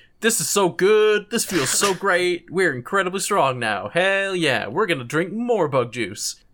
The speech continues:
Speaker 1: And Mabashi's like, "Uh, no, still don't want any. That's fucked up, I don't want any."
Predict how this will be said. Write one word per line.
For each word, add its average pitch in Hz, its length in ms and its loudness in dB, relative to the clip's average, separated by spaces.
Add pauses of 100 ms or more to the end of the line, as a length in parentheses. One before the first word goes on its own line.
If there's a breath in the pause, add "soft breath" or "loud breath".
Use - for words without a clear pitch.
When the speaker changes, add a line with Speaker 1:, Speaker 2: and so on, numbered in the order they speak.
Speaker 1:
And 120 320 0
Mabashi's 131 480 -2
like, 226 260 -6
"Uh, 285 420 -4 (160)
no, 320 360 -2 (480)
still 226 260 -2
don't 370 180 0
want 311 200 2
any. 120 360 -4 (260)
That's 180 220 -2
fucked 202 320 -4
up, - 320 -4
I 156 140 0
don't 208 220 -4
want 185 180 -2
any." 104 300 -6